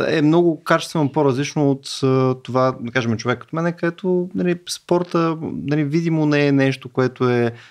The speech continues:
част от моето житейско портфолио, нали, като основна част. А, съответно, резултатността при мен би изглеждала по един начин. Но, но отново, дали е нещо, което е резултатно на база на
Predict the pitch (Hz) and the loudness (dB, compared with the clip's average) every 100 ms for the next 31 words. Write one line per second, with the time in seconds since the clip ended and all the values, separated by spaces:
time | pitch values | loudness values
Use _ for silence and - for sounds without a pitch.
0 | _ - 123 120 - 120 120 117 117 117 | _ -2 -2 -2 0 2 2 0 2 4
1 | 113 110 117 113 117 110 - 107 117 - | 2 0 -4 0 0 0 -6 -6 -6 -6
2 | - 117 110 113 110 113 - 113 110 - | 0 0 2 0 -2 -4 -6 -4 -2 2
3 | 139 117 95 - - - _ - - - | 2 2 -4 -10 -14 -16 _ -16 -14 -16
4 | - - 120 117 113 113 - - _ _ | -10 0 2 4 4 2 -2 -12 _ _
5 | _ _ _ _ - - 143 202 208 - | _ _ _ _ -8 -6 -2 0 0 -4
6 | - 135 135 127 113 135 - 127 117 - | 0 2 4 2 0 -2 2 0 0 -2
7 | 214 214 165 185 196 170 156 185 160 147 | -2 0 -2 0 0 -2 -2 -2 0 0
8 | 160 156 151 147 135 120 117 98 92 - | 0 0 -2 0 0 2 2 2 -4 -4
9 | - 139 - 147 143 - _ _ _ 131 | 0 0 2 0 0 -6 _ _ _ -2
10 | 180 185 120 117 156 175 175 170 _ 180 | 0 2 2 0 2 2 2 -2 _ -2
11 | 175 165 147 - _ - 131 120 113 143 | 2 -2 -2 -16 _ -2 0 2 0 0
12 | 147 147 143 135 - 123 127 127 123 123 | 0 0 0 -2 -4 0 0 0 0 -2